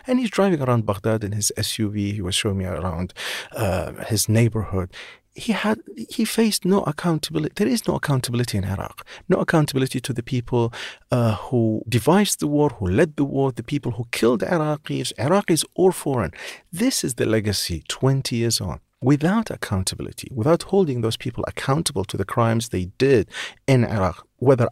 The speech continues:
outsiders or insiders, we will never have healing. The trauma will continue to regenerate itself. I don't want those people to go to jail. I don't want them to face,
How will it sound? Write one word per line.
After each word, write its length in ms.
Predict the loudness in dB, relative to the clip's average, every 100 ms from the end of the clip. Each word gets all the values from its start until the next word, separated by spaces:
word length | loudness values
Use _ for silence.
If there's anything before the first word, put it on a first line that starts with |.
| 4
outsiders 580 | 4 4 0 2 0 0
or 140 | 0 2
insiders, 640 | 4 4 2 0 -2 -6 -8 -10 -2
we 100 | 4
will 160 | 6 6
never 320 | 4 4 2
have 500 | 2 0 2 2 0 -6 -20
healing. 520 | 0 4 6 4 0 -2
The 80 |
trauma 420 | -2 0 2 4 4
will 220 | 2 0 0
continue 800 | 0 0 0 0 4 4 4 0
to 120 | -4
regenerate 720 | 0 0 2 0 0 -2 -6 -8
itself. 480 | -6 -8 -8 -14 -2
I 80 | 4
don't 140 | 6
want 120 | 6 4
those 160 | 2
people 220 | 2 0
to 100 | -2
go 120 | -2 -2
to 120 | -2
jail. 340 | -6 -4 -4 -2
I 100 | 2
don't 100 | 2
want 100 | 2
them 100 | -2
to 100 | -6
face, 400 | -2 -2 -2